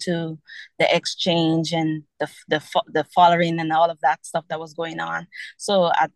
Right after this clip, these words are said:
I know she didn't get a chance to come on the last time. So I just want her to, you know, to see how she feel, she feel about everything. 'Cause I know she was scared.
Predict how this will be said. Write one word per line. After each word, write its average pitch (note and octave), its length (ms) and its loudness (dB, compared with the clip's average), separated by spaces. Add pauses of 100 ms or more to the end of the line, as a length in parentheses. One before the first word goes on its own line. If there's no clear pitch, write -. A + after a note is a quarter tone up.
(140)
I F3 60 6
know E3 120 -2
she F3+ 140 -10
didn't E3 200 -6
get E3 100 -2
a E3 40 -14
chance D#3+ 360 -6
to D#3 200 -8
come E3+ 160 -2
on D#3 120 -4
the D#3 80 -8
last D3+ 240 0
time. D#3+ 160 -6
So - 100 -2
I G#4+ 40 -2
just A#4 180 -6 (280)
want C4+ 240 0
her A#3 140 4
to, G#3 300 -4
you F#3+ 80 -6
know, E3+ 260 -6
to F#3 80 -10
see F3 200 -8
how E3+ 160 2
she - 200 -12 (100)
feel, D#3 380 -6 (720)
she - 160 -8
feel E3 240 -4 (220)
about D#3 240 2
everything. D3+ 420 -4
'Cause G3+ 160 2
I C4 40 2
know E4 120 4
she D4+ 180 -2
was F#3+ 160 -2
scared. D#3 380 -4